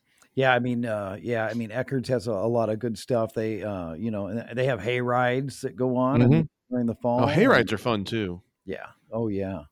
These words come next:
Speaker 1: I, I remember going down to Branson, down to Silver Dollar City during the fall and,
Speaker 2: Mm-hmm.
Speaker 1: and, uh,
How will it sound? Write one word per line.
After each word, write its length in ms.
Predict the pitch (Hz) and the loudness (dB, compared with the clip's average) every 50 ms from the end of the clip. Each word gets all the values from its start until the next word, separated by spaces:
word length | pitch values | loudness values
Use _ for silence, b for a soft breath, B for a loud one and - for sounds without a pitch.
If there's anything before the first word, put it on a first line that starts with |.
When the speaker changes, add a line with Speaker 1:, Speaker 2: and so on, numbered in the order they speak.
| _ _ _ _ _ b b b b b b b | _ _ _ _ _ b b b b b b b
Speaker 1:
I, 80 | 131 | 0
I 80 | 135 151 | 2 6
remember 240 | 180 226 254 214 156 | 6 8 8 6 6
going 200 | 139 151 143 131 | 6 6 6 6
down 180 | 139 131 127 | 4 4 4
to 60 | 127 | 2
Branson, 540 | 107 95 104 107 120 151 180 147 - - 117 | 0 0 -2 -2 0 -2 -2 -2 -2 -2 0
down 180 | 107 117 120 113 | 2 2 2 2
to 80 | 110 | 0
Silver 260 | 107 - 127 120 110 110 | -2 -2 -4 -2 0 0
Dollar 280 | 113 113 110 104 98 | 0 2 2 0 0
City 360 | 92 - - 123 127 131 123 | -4 -4 -2 0 0 0 0
during 280 | 101 98 95 92 92 82 | 0 -2 -2 -4 -4 -4
the 120 | 82 85 | -6 -8
fall 500 | 85 - - 92 87 87 87 87 82 78 | -8 -6 -6 -4 -2 -2 -2 -2 -4 -6
and, 160 | 71 69 73 - _ _ | -10 -12 -16 -20 _ _
Speaker 2:
Mm-hmm. 440 | 123 123 151 180 190 - _ _ 87 | 0 0 2 0 -2 -6 _ _ -10
Speaker 1:
and, 220 | 87 87 78 69 | -10 -10 -10 -10
uh, 300 | 85 80 67 58 55 62 | -10 -8 -8 -10 -12 -12